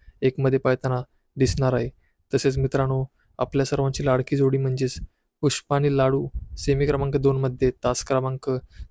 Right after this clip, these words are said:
दोनमध्ये पाहताना दिसणार आहे. तसेच मित्रांनो,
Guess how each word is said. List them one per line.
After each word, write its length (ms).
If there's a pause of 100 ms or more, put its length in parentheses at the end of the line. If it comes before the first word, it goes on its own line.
दोनमध्ये 380
पाहताना 420 (340)
दिसणार 360
आहे. 140 (420)
तसेच 240
मित्रांनो, 460